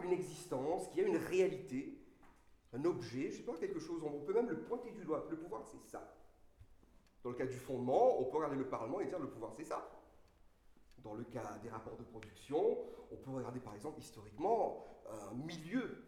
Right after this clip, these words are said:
de la plantation, une usine sucrière, et dire bah, le pouvoir économique, c'est ça. Oui, on, on aura raison dans les deux cas, mais on aura tort aussi.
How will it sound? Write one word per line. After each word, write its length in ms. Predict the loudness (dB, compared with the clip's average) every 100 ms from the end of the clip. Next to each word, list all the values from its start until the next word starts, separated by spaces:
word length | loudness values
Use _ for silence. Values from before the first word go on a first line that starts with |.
| -20 -12
de 60 | -6
la 80 | -6
plantation, 540 | -6 -8 -10 -8 -4
une 100 | -4
usine 180 | -4 -8
sucrière, 400 | -10 -12 -10 -8
et 60 | -8
dire 220 | -8 -10
bah, 120 | -8 -8
le 60 |
pouvoir 240 | -8 -8 -8
économique, 320 | -8 -8 -8 -14 -18
c'est 140 | -2 -2
ça. 180 | -2 -8 -18 -20 -20 -20 -20 -20 -20 -20 -8
Oui, 240 | -6 -6 -4
on, 120 | 0
on 220 | 2 4
aura 200 | 4 2
raison 380 | -2 -4 -2 -2
dans 120 | -4
les 100 | -8
deux 120 | -10
cas, 160 | -10 -12 -14 -20 -20 -20 -8
mais 80 | -2
on 80 | -2
aura 160 | -2
tort 340 | -4 -6 -6 -10
aussi. 220 | -16 -20